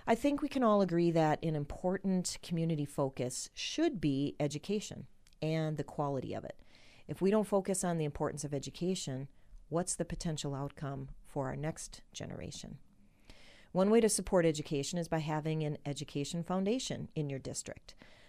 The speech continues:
Public education foundations support their local school districts by generating private financial support that helps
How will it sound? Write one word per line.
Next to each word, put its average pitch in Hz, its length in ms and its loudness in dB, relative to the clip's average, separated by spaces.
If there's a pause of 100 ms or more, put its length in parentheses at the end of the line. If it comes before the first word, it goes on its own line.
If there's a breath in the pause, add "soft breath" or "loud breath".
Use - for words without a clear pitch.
(160 loud breath)
Public 254 320 4
education 170 600 2
foundations 143 760 -2
support - 640 0
their 226 160 2
local 175 320 2
school 143 320 0
districts 123 440 -4
by 135 140 0
generating 160 600 0
private 170 640 0
financial 156 500 -4
support - 460 -4
that 139 140 -4
helps 147 360 -4